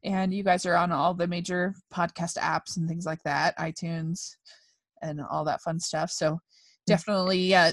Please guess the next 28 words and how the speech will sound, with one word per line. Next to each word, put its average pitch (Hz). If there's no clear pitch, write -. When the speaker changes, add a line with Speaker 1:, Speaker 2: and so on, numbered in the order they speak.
Speaker 1:
check -
that 196
out, 220
and 190
you'll 180
really 180
enjoy 190
it. 294
And 214
you 233
can 220
find 226
me 269
at 214
Rachel's 220
Reviews 262
all 202
on 196
social, -
all 196
over 202
social -
media 208
and 196
on 196
iTunes 196
and 190
YouTube. 247